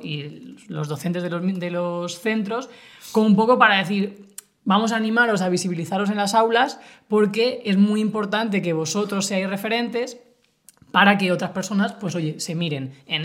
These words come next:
en ese espejo", ¿no? Entonces, a mí me parece una, una idea muy guay. De hecho, el lema de la campaña es "Visibilízate en tu escuela y conviértete en referente de la diversidad". Pero claro, también es verdad que hay que ver hasta qué punto podemos como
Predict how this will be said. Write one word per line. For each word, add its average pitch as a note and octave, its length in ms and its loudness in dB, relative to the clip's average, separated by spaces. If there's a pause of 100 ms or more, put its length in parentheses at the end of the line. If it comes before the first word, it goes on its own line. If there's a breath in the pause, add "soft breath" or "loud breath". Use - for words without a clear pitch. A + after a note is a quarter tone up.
en D#3+ 140 -6
ese D#3 140 -6
espejo", D#3 380 -8
¿no? D3+ 200 -12 (180 loud breath)
Entonces, G3 300 2
a F#3 60 2
mí G#3 80 6
me A#3 100 0
parece A3+ 600 -2
una, A3 680 -2
una A3 180 -2
idea G#3+ 140 -2
muy G#3 140 -2
guay. A3+ 320 0
De G3 60 -2
hecho, G3 300 -4
el E3 140 -6
lema F#3 220 -2
de G3 60 0
la F#3+ 40 -4
campaña F#3 500 -2
es D#3+ 220 -6
"Visibilízate F3 540 -6
en F#3 80 -6
tu F3+ 60 -8
escuela F#3 280 -2
y D#3+ 60 -2
conviértete E3 400 -6
en F3+ 80 -2
referente D#3 340 -8
de F3 60 -4
la E3+ 80 0
diversidad". G3 580 0 (420 loud breath)
Pero F3 140 2
claro, A3+ 160 6
también F#3 220 0
es F#3 60 -4
verdad G3 300 0
que G3 160 -2
hay F3 140 0
que F#3+ 120 -4
ver F#3+ 100 -2
hasta G3 180 -4
qué F3 100 -6
punto G3 420 -4
podemos F3 340 -6
como F#3+ 300 -4